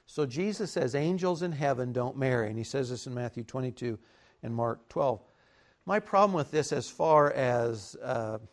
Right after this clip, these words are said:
restricting the use in Genesis six is Jesus is making a general statement about resurrection life. And he's saying angels in heaven don't marry.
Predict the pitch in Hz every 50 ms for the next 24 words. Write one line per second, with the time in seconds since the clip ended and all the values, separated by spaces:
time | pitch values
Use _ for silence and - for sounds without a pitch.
0 | _ _ _ - - _ _ _ _ _ - 135 139 135 - - - - 214 214
1 | 214 214 - - 143 131 127 120 117 120 117 113 123 160 170 165 143 - - 139
2 | 123 113 143 160 156 131 - - 127 - - - 190 185 - - 131 127 107 -
3 | _ _ _ _ _ _ _ - 123 147 196 226 220 214 196 165 165 - 135 147
4 | 151 151 143 - 151 139 127 123 110 101 107 110 127 147 160 175 190 196 190 196
5 | 196 196 190 - _ _ _ _ _ _ _ - - - - 175 156 135 135 113
6 | 107 110 - - - 135 131 127 135 127 123 131 - - _ _ _ _ - 135
7 | 131 135 135 127 117 127 127 117 107 - - - - 117 117 127 143 143 - -
8 | - 135 131 _ _ _ _ _ _ _ _ - 143 165 185 180 - 196 180 160
9 | 143 143 151 170 196 202 196 185 160 160 165 147 127 143 135 123 120 120 120 120
10 | 120 123 - 127 135 151 160 151 120 - - 117 131